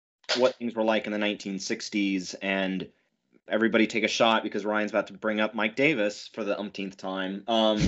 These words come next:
<laughs> but Mike Davis's, uh, recent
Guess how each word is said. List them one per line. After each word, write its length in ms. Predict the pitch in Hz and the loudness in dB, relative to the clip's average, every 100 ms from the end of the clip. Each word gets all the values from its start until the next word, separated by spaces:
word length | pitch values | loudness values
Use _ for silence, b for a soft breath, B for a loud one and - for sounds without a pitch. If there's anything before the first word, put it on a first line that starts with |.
| - - | 0 -2
<laughs> 140 | - | 4
but 160 | 175 151 | 6 8
Mike 220 | 147 135 | 6 8
Davis's, 680 | 139 131 135 123 113 110 - b b b b b b _ | 8 8 4 4 2 0 -8 b b b b b b _
uh, 520 | 123 113 107 107 107 107 | 2 4 4 4 0 -2
recent 600 | 123 131 139 139 120 113 | -4 -4 -4 -2 -2 -4